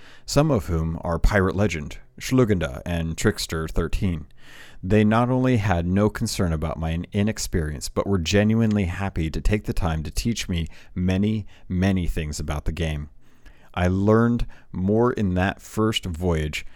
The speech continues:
together than all my time spent so far. We played four or five hours, maybe more. I'm, I'm unsure as I, I was having so much fun. Two skeleton forts,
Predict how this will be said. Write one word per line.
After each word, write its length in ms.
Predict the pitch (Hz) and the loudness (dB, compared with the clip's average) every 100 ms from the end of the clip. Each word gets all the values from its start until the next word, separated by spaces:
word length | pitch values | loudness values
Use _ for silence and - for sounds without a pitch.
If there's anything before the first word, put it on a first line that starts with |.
| - | -4
together 540 | - 85 - 78 76 76 - - | -2 2 0 0 -4 -8 -16 -8
than 260 | 85 85 | -2 -2
all 200 | - 90 | 0 2
my 200 | 95 95 | 4 2
time 280 | 90 - 78 | 0 -2 -2
spent 320 | 73 - 78 | -4 -4 -4
so 160 | - 80 | -2 -2
far. 400 | - 78 76 76 - - - - - | -2 -4 -6 -8 -16 -20 -20 -8 0
We 120 | 98 | 0
played 380 | - 92 92 92 | 4 4 4 0
four 480 | - 98 101 101 | 2 4 4 4
or 200 | 92 78 | 2 -2
five 440 | 78 85 87 87 87 | -4 -4 -2 -2 -2
hours, 360 | 82 78 76 - | -4 -6 -6 2
maybe 280 | 107 123 110 | 4 6 4
more. 400 | 85 85 73 73 - - | 2 0 -2 -8 -12 -14
I'm, 160 | - 78 - - | -12 -12 -10 -2
I'm 160 | 110 | 2
unsure 600 | 131 156 - - 139 127 | 2 2 -2 0 0 2
as 320 | 87 92 - - - - - - - | 2 0 -2 -6 -16 -20 -20 -20 -12
I, 220 | - - - | -10 -8 0
I 180 | 107 | 2
was 160 | 117 113 | 4 2
having 320 | 123 127 117 | 0 0 0
so 220 | - 127 | 2 4
much 240 | 131 123 - | 4 0 -4
fun. 440 | - 120 151 82 - - - - - | -4 -2 -2 -4 -10 -16 -18 -18 -4
Two 200 | - 175 | 0 2
skeleton 560 | - 160 151 147 113 92 | 0 0 0 2 0 0
forts, 440 | - 104 - - | 0 0 0 -6